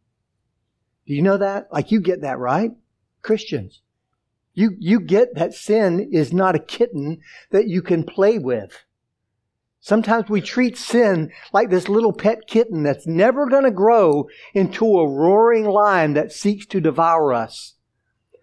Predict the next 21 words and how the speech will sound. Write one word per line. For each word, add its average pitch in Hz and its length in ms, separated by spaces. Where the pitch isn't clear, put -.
I'm - 100
gonna 185 220
keep 214 260
it 208 120
secret. 226 520
I'm 165 140
gonna 175 200
keep 180 240
it 175 120
safe. 185 600
It's 180 180
not 196 320
going 196 280
to 165 100
s-, - 160
consume 202 800
me. 139 400
It's 180 180
like 190 260
Gollum's 190 520
ring, 165 640